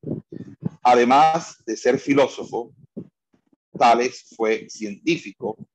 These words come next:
y también fue un político. No se sabe que haya escrito ningún libro. Conocemos sus pensamientos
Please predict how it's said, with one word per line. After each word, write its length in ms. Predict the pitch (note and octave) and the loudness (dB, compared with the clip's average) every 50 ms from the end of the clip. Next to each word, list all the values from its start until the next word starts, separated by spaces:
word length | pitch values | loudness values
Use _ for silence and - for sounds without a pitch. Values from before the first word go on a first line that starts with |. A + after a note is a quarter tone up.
| - - - | -20 -14 -10
y 160 | A2 A2+ - | -10 -8 -4
también 360 | - G#2 G2+ F#2+ G#2 G#2 G2 | -4 -4 -4 -4 -8 -10 -10
fue 340 | - A2 A2 A2 G#2+ - - | -6 -4 -2 -2 -2 -4 -6
un 340 | - G#2+ G#2+ G#2+ G#2+ G#2+ G#2+ _ - - - _ _ | -6 -6 -4 -6 -6 -10 -12 _ -20 -20 -20 _ _
político. 680 | - G3 G3 A#3 C#4 C4 - - - _ _ - - - - - - _ _ _ _ _ - - - _ _ _ - - _ _ _ _ _ | -6 -4 -2 -2 -2 -4 -6 -14 -20 _ _ -20 -20 -20 -20 -20 -20 _ _ _ _ _ -20 -20 -20 _ _ _ -20 -20 _ _ _ _ _
No 200 | - B2 C#3 D3 | -2 0 0 0
se 160 | C#3+ - E3 | 2 0 -2
sabe 460 | - - E3 D3 C3 A#2+ C3 D3+ - - _ _ _ - - _ _ _ _ _ _ _ _ - | 0 2 4 4 4 4 0 -2 -6 -10 _ _ _ -20 -20 _ _ _ _ _ _ _ _ -4
que 100 | A#2+ A#2 | -2 0
haya 220 | A2+ A2+ A#2 C3 | 0 0 -2 -4
escrito 560 | B2 - - B2+ B2+ B2+ B2+ - - C3 C3+ - - - - _ - | -6 -6 -8 -6 -6 -6 -6 -8 -10 -10 -10 -10 -12 -14 -16 _ -12
ningún 460 | - A2 G#2+ G#2 G2 - A2 A2+ B2 | -10 -8 -8 -8 -8 -8 -6 -6 -6
libro. 300 | D#3+ F3+ B2+ G#2 - _ _ _ _ _ _ _ _ | -4 -6 -6 -8 -12 _ _ _ _ _ _ _ _
Conocemos 800 | - F2 G2 G2+ G2+ - - A2 G#2 G#2 A#2 B2 C3 C3 - - - - - - _ _ _ - - - | -16 -14 -14 -14 -12 -10 -8 -6 -4 -4 -2 -4 -4 -6 -8 -16 -18 -18 -18 -18 _ _ _ -20 -20 -18
sus 680 | - - - - - - D3+ D#3 D#3+ D#3 D3+ - - E3 E3 _ _ _ _ - - | -18 -18 -20 -14 -8 -4 -2 -2 -2 -2 -6 -10 -14 -20 -20 _ _ _ _ -10 -6
pensamientos 920 | - B2+ B2+ A#2+ - C#3 C3 C3 A#2+ A2 F#2 - - - - - - _ | -6 -6 -6 -6 -4 -4 -4 -4 -4 -6 -6 -10 -14 -18 -18 -20 -20 _